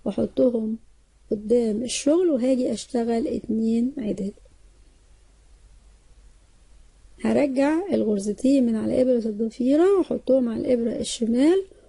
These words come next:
وأشتغلهم برضو غرزتين عدل. هيتبقى عندي غرزتين بس من الست غرز هشتغلهم برضو عدل.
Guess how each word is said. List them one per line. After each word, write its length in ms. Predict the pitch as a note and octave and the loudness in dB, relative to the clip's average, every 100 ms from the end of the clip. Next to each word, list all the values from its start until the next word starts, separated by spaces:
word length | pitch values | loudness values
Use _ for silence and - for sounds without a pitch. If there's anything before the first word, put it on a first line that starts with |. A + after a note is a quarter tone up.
| _ - | _ -2
وأشتغلهم 920 | C4 - A3+ A3+ A#3 A3+ A3+ A#3+ C4 | -2 0 -2 0 0 2 2 0 -2
برضو 540 | A3+ A3 G#3+ G3+ A3+ B3+ - A#3 | -2 -2 -2 0 0 0 -4 0
غرزتين 680 | A3 - G#3+ - A3 G#3+ | 0 0 -2 2 2 2
عدل. 360 | A3 F#3+ G3+ A3 - - _ - - - - - - - | 0 -4 -4 -6 -10 -20 _ -14 -12 -10 -8 -10 -12 -4
هيتبقى 480 | A#3+ A3+ A3 D#4+ B3 | 0 2 0 -2 -2
عندي 420 | B3 B3+ A#3 A#3 | 0 2 2 2
غرزتين 680 | G#3+ G3+ G#3 G#3 C4 C#4 A#3+ | 2 -2 -4 -2 2 2 0
بس 300 | A3 A3+ A3+ | -4 -4 -6
من 200 | G#3 G#3 | -4 -4
الست 400 | G3 C4 C4 C4 | -2 -2 -2 -2
غرز 520 | A3 A#3+ D#4 G4 G4 - - _ - | 0 2 4 4 2 -6 -20 _ -6
هشتغلهم 840 | A#3+ - G#3+ G#3+ G#3+ G#3 G#3+ A#3 | -4 -4 -6 -2 -2 0 0 -2
برضو 480 | G3+ A3 G#3 G3+ A3 - | -2 -2 -4 -2 -4 -4
عدل. 300 | - F#3 G#3 | -6 -6 -8